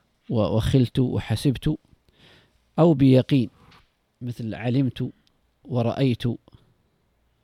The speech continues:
يعني رأى ب-، برأ-، ب-، بقلبه وبصيرته، كما في قوله تعالى: "ألم تر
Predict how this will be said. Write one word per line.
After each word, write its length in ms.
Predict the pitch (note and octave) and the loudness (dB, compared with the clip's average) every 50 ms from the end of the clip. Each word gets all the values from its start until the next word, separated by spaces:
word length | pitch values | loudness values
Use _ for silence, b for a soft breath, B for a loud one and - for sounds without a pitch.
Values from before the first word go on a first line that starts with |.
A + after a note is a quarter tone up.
| _ _ _ _ _ _ _ _ _ _ _ _ _ _ _ _ _ _ _ G#3 | _ _ _ _ _ _ _ _ _ _ _ _ _ _ _ _ _ _ _ -8
يعني 400 | F3 - G#2+ G#2+ A2+ G#2+ G2+ _ - | -6 -4 -2 -2 -2 -4 -6 _ -6
رأى 340 | A#2+ C3 B2 B2 C3+ B2+ A#2+ | -4 -4 -2 -2 -2 -4 -4
ب-، 240 | C#3 F3 C#3+ E3 - _ _ _ _ _ _ _ _ _ _ _ _ _ _ _ _ _ _ _ _ _ _ _ _ _ _ - C3+ C3 _ D#3+ D3+ C3 F#2+ - D#2 E2+ - _ _ _ _ _ _ _ _ _ _ _ _ _ _ _ _ _ | -4 -6 -8 -8 -10 _ _ _ _ _ _ _ _ _ _ _ _ _ _ _ _ _ _ _ _ _ _ _ _ _ _ -12 -12 -8 _ -2 -2 -2 -4 -6 -12 -14 -16 _ _ _ _ _ _ _ _ _ _ _ _ _ _ _ _ _
برأ-، 280 | - C3 A#2+ B2 A2 - _ | -4 -2 0 0 -2 -4 _
ب-، 300 | - B2 A#2+ A2 - - | -6 -4 -2 -2 -2 -2
بقلبه 540 | - B2+ E2+ _ _ D3+ C#3 B2+ A#2 A#2+ B2+ | -4 -6 -6 _ _ 0 0 2 0 -2 -2
وبصيرته، 680 | A#2+ A#2 A#2 A#2+ - - B2 B2+ C3+ - - F2 E2 _ _ _ _ _ _ _ _ | -2 -4 -4 -6 -4 -4 -2 -2 -2 -4 -4 -12 -14 _ _ _ _ _ _ _ _
كما 220 | - - B2 B2 A2+ | -8 -6 -6 -4 -6
في 120 | A2+ A2 | -6 -6
قوله 180 | - C3+ B2 A#2 | -4 -4 -4 -4
تعالى: 460 | - A2+ A2+ B2 C3 C3 - - - | -4 -6 -6 -6 -6 -6 -8 -8 -10
"ألم 140 | B2+ A#2+ A#2 | -8 -10 -10
تر 300 | _ - B2 A#2+ C#3+ | _ -8 -6 -6 -6